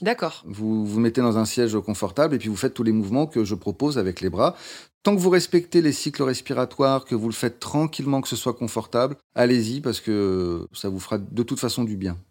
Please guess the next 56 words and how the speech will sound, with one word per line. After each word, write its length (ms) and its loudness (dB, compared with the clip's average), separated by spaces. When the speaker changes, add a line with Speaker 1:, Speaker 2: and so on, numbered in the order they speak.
Speaker 1:
Pour 120 -6
revenir 280 0
aux 80 0
émotions, 640 -6
tu 120 -14
sais 100 -10
que 80 -12
j'en 80 -10
suis 180 -14
passionnée. 540 -4
En 200 0
quoi 180 2
le 100 4
qigong 500 -2
peut 100 -4
nous 120 -2
permettre 360 -4
de 100 -6
libérer 720 -4
sa 280 -12
joie, 360 -2
ses 200 -10
peurs, 480 -4
sa 140 -8
colère, 560 0
son 160 -8
stress ? 580 -4
Comment 380 0
concrètement, 640 -4
euh, 140 -2
tu 180 -12
t'y 140 -10
prends ? 340 -8
Speaker 2:
Alors, 320 6
là, 300 8
je 100 4
suis 320 2
d'ailleurs 320 8
en 100 6
train, 220 0
de, 440 4
durant 260 4
mes 120 4
cycles 400 0
de, 200 6
de 140 4
cours, 360 2
de 80 4
proposer, 480 2
euh, 200 6
justement 360 0
des 80 4
choses 300 0
autour 340 -2
des 180 2
émotions. 460 0